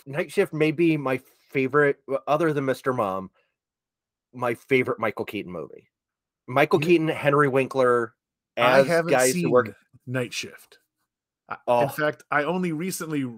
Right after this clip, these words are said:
Speaker 2: was, like, reacquainted with the idea of it, and I was like, "I like Michael Keaton. I, I remember loving Mister Mom and, and all those, you know, at the time, like, I should track down some Night Shift." And I guess I really should, huh?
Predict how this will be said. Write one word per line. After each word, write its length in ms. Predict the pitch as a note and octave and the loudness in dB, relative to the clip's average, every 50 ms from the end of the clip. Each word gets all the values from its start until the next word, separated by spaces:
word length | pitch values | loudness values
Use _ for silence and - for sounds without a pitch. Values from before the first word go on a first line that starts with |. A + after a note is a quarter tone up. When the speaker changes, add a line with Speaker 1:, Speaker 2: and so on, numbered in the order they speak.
| G2+ _ _ | -16 _ _
Speaker 2:
was, 320 | C#3+ C3+ B2+ B2 A2+ A2+ | -14 -12 -10 -10 -8 -6
like, 120 | C3 B2 G#2+ | -6 -6 -4
reacquainted 600 | A#2 C3+ E3+ F3 C#3 - - D#3 D#3+ C#3+ D#3 C#3 | -4 -2 -2 -2 -2 -4 -4 -4 -4 -4 -6 -8
with 100 | B2+ B2+ | -6 -4
the 120 | B2+ B2+ | -2 -2
idea 380 | B2 B2 A#2+ A#2 C3 C#3+ C3+ B2+ | -2 -2 -2 -2 0 2 2 0
of 180 | G#2 G2+ G#2+ F#2+ | 0 -4 -10 -14
it, 140 | G2+ G2+ - - | -14 -16 -16 -16
and 120 | B2 A#2+ | -12 -10
I 60 | B2 | -8
was 120 | A#2+ A#2+ A2 | -8 -4 -4
like, 240 | C3 B2 A#2 - _ _ _ _ _ _ _ _ _ _ _ _ _ _ _ _ _ _ - | -4 -4 -4 -8 _ _ _ _ _ _ _ _ _ _ _ _ _ _ _ _ _ _ -10
"I 120 | - A3+ | -10 -8
like 280 | D4+ C4 F3+ A#3 - - | -6 -6 -6 -6 -6 -8
Michael 280 | C3 A#2+ A#2 G#2+ - G#2+ | -10 -12 -12 -12 -14 -14
Keaton. 480 | - - B2+ B2 - B2+ A#2+ A2+ G#2 _ _ _ _ _ _ _ _ _ _ _ - | -14 -14 -16 -14 -12 -12 -14 -14 -16 _ _ _ _ _ _ _ _ _ _ _ -10
I, 200 | - F3 G#3 - - _ _ _ _ | -8 -8 -8 -10 -14 _ _ _ _
I 60 | - D#3+ | -6 -4
remember 400 | G3+ F#3 D#3+ E3 E3+ D#3 D#3+ D#3 | -4 -2 -2 -4 -2 -2 -2 -2
loving 440 | D3+ E3+ G#3 A3 G#3 D#3 C3+ A#2+ G#2+ | 0 -2 -2 -2 -2 -4 -4 -6 -8
Mister 280 | A#2+ B2 - - - | -10 -12 -12 -10 -8
Mom 460 | B2+ B2+ B2+ D3 F3 F3+ F3 E3+ F3+ - _ _ - | -6 -4 -2 -2 -2 -2 -4 -6 -8 -14 _ _ -10
and, 240 | C3 B2 B2+ C3 - | -10 -8 -8 -6 -4
and 160 | C#3 C#3 C#3 | -4 -2 0
all 160 | C3+ C3 C#3 | 0 0 2
those, 420 | C#3 D3 D3 D3+ D3+ D3 C#3+ C#3+ - - | 4 6 6 6 6 4 0 -6 -10 -10
you 100 | - C#3+ | -8 -8
know, 120 | C3+ C#3 C#3 | -6 -6 -6
at 100 | C3+ - | -8 -8
the 60 | C3+ | -10
time, 300 | - - D3+ D3 D#3 E3 | -10 -8 -6 -4 -4 -4
like, 140 | D#3+ D#3 - _ _ _ _ _ _ _ _ _ _ _ _ _ _ - | -6 -8 -12 _ _ _ _ _ _ _ _ _ _ _ _ _ _ -14
I 80 | D#3+ F#3 | -12 -12
should 220 | - - A#3 D3+ - _ _ _ | -12 -12 -14 -16 -18 _ _ _
track 260 | - - D#3 D3+ D3 | -4 -4 -4 -2 -4
down 200 | - D#3+ D3 C#3+ | -4 -4 -4 -4
some 180 | C3 - A#2+ B2+ | -6 -10 -8 -6
Night 200 | D3 F#3 E3+ C#3+ | -6 -6 -6 -6
Shift." 440 | - - A#2+ - - - _ - _ _ _ _ _ _ _ - | -8 -8 -8 -10 -12 -18 _ -20 _ _ _ _ _ _ _ -4
And 100 | - C#3+ | -2 -2
I 60 | C#3+ | 0
guess 280 | C3+ D#3+ G#3 G#3+ - - | 2 2 0 0 0 0
I 100 | D3+ C3+ | 2 2
really 320 | C#3 C3+ D3+ F#3+ G#3 E3+ | 4 4 6 6 6 4
should, 360 | D3+ - - A#3+ D4 A3+ C3 A#2+ | 2 -2 0 2 2 2 2 2
huh? 300 | C3 C3+ C3+ E3 G#3 | 0 -2 -2 -2 -4